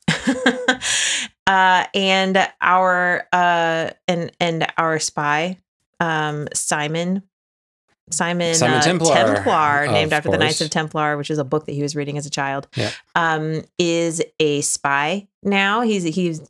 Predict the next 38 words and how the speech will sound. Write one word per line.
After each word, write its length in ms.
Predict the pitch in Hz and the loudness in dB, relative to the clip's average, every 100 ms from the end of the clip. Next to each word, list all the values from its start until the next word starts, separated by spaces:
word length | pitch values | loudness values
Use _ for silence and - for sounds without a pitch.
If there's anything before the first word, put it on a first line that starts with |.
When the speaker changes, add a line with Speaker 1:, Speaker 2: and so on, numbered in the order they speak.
| - - - | -20 -18 -10
Speaker 1:
honed 380 | - 180 165 165 | -4 -2 -2 -2
his 200 | 170 160 | -2 -2
skills 360 | - 151 165 | -2 0 0
at 120 | 165 - | -2 -4
picking 300 | 165 156 156 | -6 -4 -2
locks 360 | 147 156 - 160 | -2 -2 -4 -6
and, 280 | 147 147 - _ - - - | -6 -8 -12 _ -20 -16 -2
uh, 480 | 160 147 143 143 143 - 151 | 0 2 0 -4 -8 -8 -4
disguises 840 | 151 151 - 131 143 147 147 143 143 | -2 -2 -2 -2 -2 -2 -2 -2 -6
and 180 | 139 147 | -6 -2
whatever. 440 | 143 135 143 139 | 0 -2 -2 -4
And 200 | 135 139 - - _ | -4 -8 -14 -20 _
he 140 | 165 165 | -2 0
has 160 | 156 | -2
been 260 | 151 156 147 | 0 -2 -2
charged 500 | - 139 139 139 - | -2 -2 -2 -6 -4
with 280 | 151 143 - | -2 -2 -6
trying 340 | - 147 143 147 | -4 -2 -4 -4
to 320 | - 151 147 | -2 -2 0
steal 300 | - - 196 | -2 0 0
a 60 | |
microchip 600 | 202 226 294 240 - 127 - | 0 0 0 -2 -2 -4 -4
from 160 | 156 | -2
a 200 | 147 139 - | 0 -2 -2
Russian 600 | 151 156 - 185 175 - - _ _ _ | 0 0 0 -2 -4 -6 -12 _ _ _
oil 300 | 160 185 185 | 0 2 0
company 640 | 165 170 156 156 151 151 151 - - | -2 -4 -4 -2 -2 -2 -4 -8 -8
slash 480 | - 175 156 160 - - | -4 -2 -2 -4 -6 -6
oligarch, 580 | 175 170 - - - - | -4 -4 -6 -10 -10 -6
uh, 160 | 151 143 - | -4 -4 -4
uh, 340 | 143 135 120 - | -4 -4 -4 -4
who's 400 | 160 143 - - - | -6 -6 -10 -14 -12
had 180 | - 147 | -4 -4
a 60 | |
political 420 | 147 170 214 226 - | -2 -2 -2 -2 -6
rally. 400 | - - - 180 | -6 -6 -6 -6
Speaker 2:
That's 140 | 113 | -4
right. 160 | 98 | -6